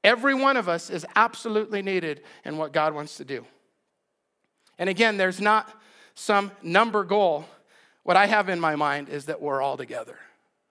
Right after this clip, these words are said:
I can't ever get away from being the coach, so I will pastor this church like a coach. And I know what it's like when everyone's moving in the same way together.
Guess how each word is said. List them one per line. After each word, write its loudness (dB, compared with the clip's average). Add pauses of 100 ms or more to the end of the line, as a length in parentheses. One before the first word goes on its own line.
(1900)
I 0
can't -2
ever 4
get 2
away 2
from -6
being 0
the -2
coach, -4 (1120)
so -8
I 4
will -4
pastor 0
this -4
church -6
like -2
a -10
coach. -8 (1080)
And -2
I 6
know 2
what 0
it's -6
like 0
when -6
everyone's -4
moving -8
in -12
the -18
same -12
way -16
together. -16